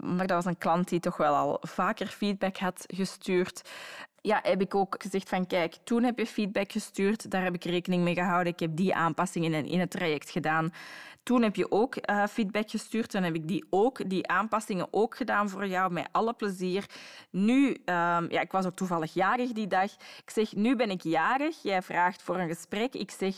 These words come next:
"De feedback mag gestuurd worden naar de mail. Jij die nu zegt dat ik niet open sta voor feedback,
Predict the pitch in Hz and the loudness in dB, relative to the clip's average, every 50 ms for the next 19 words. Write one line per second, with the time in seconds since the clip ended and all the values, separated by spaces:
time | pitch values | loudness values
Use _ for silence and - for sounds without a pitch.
0 | - - 180 180 - - 208 220 190 190 185 196 - 175 196 - 190 - - - | -6 -8 -8 -8 -4 -2 -2 0 0 0 -2 0 -2 -4 -4 -4 -6 -8 -6 -4
1 | 202 214 226 - 196 196 190 180 180 175 170 156 - 165 170 165 175 190 220 254 | -4 -4 -4 -2 -2 -2 0 0 0 0 0 0 0 0 0 2 4 6 6 6
2 | 294 311 359 - - - - - - - - - 180 202 208 240 240 247 220 196 | 4 2 -2 -6 -10 -16 -16 -16 -18 -12 -6 -2 0 2 2 2 2 2 2 2
3 | 185 190 - 220 226 - - 202 180 175 208 185 156 - 190 226 233 262 233 - | 2 2 2 0 0 0 0 -2 0 2 2 2 2 4 2 2 0 0 -2 0
4 | 196 185 156 156 170 - - 240 247 294 - - - 285 294 311 - | 0 0 0 -2 -4 -4 0 0 0 0 0 0 0 2 2 0 -2